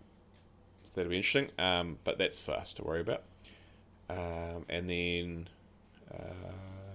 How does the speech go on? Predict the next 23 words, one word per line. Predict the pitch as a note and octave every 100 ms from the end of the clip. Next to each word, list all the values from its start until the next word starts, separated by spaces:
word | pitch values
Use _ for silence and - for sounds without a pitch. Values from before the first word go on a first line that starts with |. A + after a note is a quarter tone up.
| - -
yeah, | B2+ A2 -
there's | G2
a | G2+
few | - A2+
other, | G#2 G#2 F#2+ -
oh, | G#2+ - - - - - - - - - - - - - - - - -
also | A2 G#2+ F2
coming | - F2 E2
up | - - -
is | D#2 F#2
our, | E2+ D#2 D2 C#2+ - - - - - - -
uh, | F#2 F2 E2
the | F2 E2 E2 E2+
Masterpiece | G#2 G#2 - F#2+ G2
Arms | F#2+ F#2 F2+ E2 -
Winter | G#2 G#2
Field | - A#2 A2+
Shoot | - C3+ - - -
at | F#2 -
Ahatiri. | F#2+ F#2+ - C#3 D#3 - - - - - -
So | - F#2+ F2 F2
our | E2+ -
annual | F#2 G2 F#2+ F2+